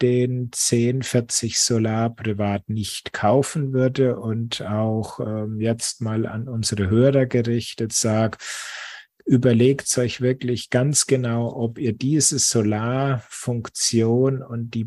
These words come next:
paar Minuten, die man damit rausholen kann, ob man die wirklich braucht, weil lass uns an der Stelle jetzt schon mal über Preise reden. Das Solar kostet dich hundertfünfzig Euro Aufpreis.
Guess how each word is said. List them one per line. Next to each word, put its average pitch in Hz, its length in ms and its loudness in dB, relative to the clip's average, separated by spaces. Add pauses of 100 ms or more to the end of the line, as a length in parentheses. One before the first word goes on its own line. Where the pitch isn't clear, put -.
(120)
paar 120 380 -2
Minuten, 131 760 0
die 117 140 -2
man 117 180 -2
damit 113 420 0
rausholen 117 960 2
kann, 120 320 -6
ob 110 240 -8
man 110 160 -4
die 135 280 -4
wirklich 131 520 -2
braucht, 117 580 2 (540)
weil 113 800 4
lass 120 300 0
uns 127 180 0
an 120 160 0
der 117 280 2
Stelle 113 340 -2
jetzt 113 380 -4
schon 113 160 0
mal 117 120 2
über 110 200 0
Preise 120 680 2
reden. 123 680 -2 (220)
Das - 240 0
Solar 104 460 0
kostet - 520 -10
dich 95 160 -10
hundertfünfzig 110 920 -8
Euro 95 280 -6
Aufpreis. - 880 -8